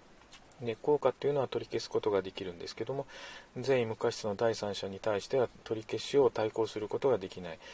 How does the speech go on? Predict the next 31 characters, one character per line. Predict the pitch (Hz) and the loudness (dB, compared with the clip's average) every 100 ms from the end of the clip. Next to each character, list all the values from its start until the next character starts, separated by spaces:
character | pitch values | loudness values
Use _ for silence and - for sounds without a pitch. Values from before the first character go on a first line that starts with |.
| - - | -18 -8
こ | 117 | -4
こ | - | 4
は | 156 | 4
無 | 120 | 4
過 | 110 117 | 0 0
失 | - - | -2 -4
が | 90 | -4
必 | - - - | -6 -10 -8
要 | 50 50 - - - | -6 -6 -12 -20 -16
と | 50 | -16
い | |
う | |
こ | 50 | -14
と | - | -16
で | - | -16
す | - | -16
ね。 | 95 - - - - - | -16 -16 -18 -18 -20 2
で、 | 135 131 | 4 6
第 | 147 143 | 4 4
三 | 135 127 | 0 -2
者 | - | 0
は、 | 135 127 113 - 117 113 107 104 | 2 4 2 2 2 2 2 0
あ | |
ー、 | 101 - - | -4 -10 -6
取 | 117 | -4
り | 120 | -4
消 | - | -6
し | 120 123 | -6 -2
前 | 143 143 | 2 2
に | 110 | 2
現 | 107 | 4